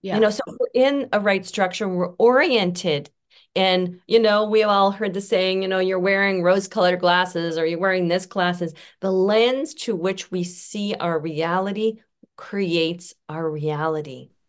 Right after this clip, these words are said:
Speaker 1: Can you talk more about, so, you know, manifestation, right? It's,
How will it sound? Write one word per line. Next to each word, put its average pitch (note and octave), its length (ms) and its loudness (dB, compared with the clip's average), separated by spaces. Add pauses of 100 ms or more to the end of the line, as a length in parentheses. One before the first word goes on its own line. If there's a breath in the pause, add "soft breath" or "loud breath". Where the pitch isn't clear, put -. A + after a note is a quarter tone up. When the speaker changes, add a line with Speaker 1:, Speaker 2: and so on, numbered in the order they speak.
(260)
Speaker 1:
Can B3 180 4
you B3+ 160 2
talk C#4 380 -4
more F#3+ 240 2
about, D#3+ 520 0
so, E3+ 600 0
you A3 140 6
know, D#3 460 4
manifestation, E3 1400 0 (440 soft breath)
right? E3+ 400 -2
It's, A3 200 -6